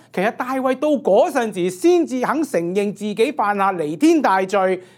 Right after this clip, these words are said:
得罪上帝。而就喺一個咁樣嘅背景嘅底下，大衛就帶住一份悔疚嘅心嚟到撰寫出詩篇五十一篇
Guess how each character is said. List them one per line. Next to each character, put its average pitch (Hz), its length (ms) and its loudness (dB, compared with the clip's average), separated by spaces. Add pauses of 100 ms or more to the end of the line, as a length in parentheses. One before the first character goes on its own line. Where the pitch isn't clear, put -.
(140)
得 349 120 0
罪 208 160 0
上 175 300 -6
帝。 190 60 -8
而 151 1000 -14
就 185 140 -2
喺 196 240 0
一 - 20 -6
個 208 80 -2
咁 156 220 -6
樣 214 160 -8
嘅 170 100 -8
背 160 380 -2
景 151 260 -10
嘅 156 60 -10
底 113 120 -18
下， 135 320 -6 (640)
大 165 200 2
衛 156 420 0 (220)
就 156 180 -2
帶 170 220 -2
住 147 140 -12
一 180 100 -4
份 151 180 -6
悔 139 160 -10
疚 127 240 -8
嘅 123 60 -6
心 147 260 -4 (640)
嚟 147 160 0
到 156 180 0 (400)
撰 165 300 -2
寫 139 220 -12
出 185 100 -8 (320)
詩 240 380 0
篇 196 280 -6
五 135 40 -12
十 127 80 -12
一 139 160 -8
篇 156 280 -10